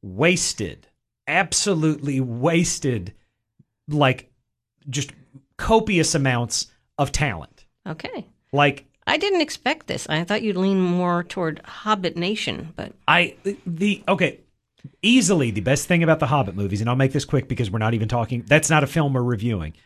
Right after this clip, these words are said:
Speaker 1: Um,
Speaker 2: But we would at the drop
Speaker 1: Bil-,
Speaker 2: of a hat.
Speaker 1: Bilbo Baggins, like, is easily the best thing about that movie's casting. Him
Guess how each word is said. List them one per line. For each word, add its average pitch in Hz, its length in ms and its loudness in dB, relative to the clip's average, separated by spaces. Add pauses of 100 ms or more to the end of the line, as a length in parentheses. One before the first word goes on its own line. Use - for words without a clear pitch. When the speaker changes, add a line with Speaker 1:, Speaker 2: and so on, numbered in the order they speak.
(260)
Speaker 1:
Um, 127 280 4
Speaker 2:
But 185 140 2
we 196 100 6
would 208 220 6
at 139 80 -4
the 139 40 -6
drop 147 180 4
Speaker 1:
Bil-, 202 100 8
Speaker 2:
of - 60 2
a 151 40 0
hat. 135 220 0 (140)
Speaker 1:
Bilbo 226 360 8
Baggins, 127 760 4 (400)
like, 135 340 4 (140)
is 135 420 2 (180)
easily 175 500 4
the 117 100 -2
best 135 340 4
thing 127 300 2
about 120 260 0
that 120 140 0
movie's 101 280 0
casting. 208 840 0 (360)
Him 190 380 4